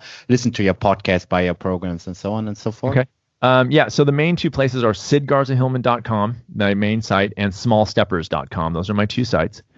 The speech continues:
Speaker 2: Uh, stanford inn dot com is the resort where I work. Um, anyway, so those three websites, because I don't have social media, so that's it. So sid garza hillman dot com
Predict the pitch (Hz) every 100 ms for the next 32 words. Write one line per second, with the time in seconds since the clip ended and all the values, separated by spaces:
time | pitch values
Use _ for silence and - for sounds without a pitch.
0 | - - - 104 101 95 - 127 123 131
1 | 123 120 110 - 113 110 104 107 104 101
2 | 101 92 101 90 87 104 - - 101 95
3 | 92 90 107 113 87 - 107 135 131 139
4 | 113 107 - 107 - 107 101 101 104 107
5 | 107 104 117 92 98 101 87 92 - 104
6 | - 113 107 - 135 135 135 135 135 135
7 | 131 127 - 127 120 123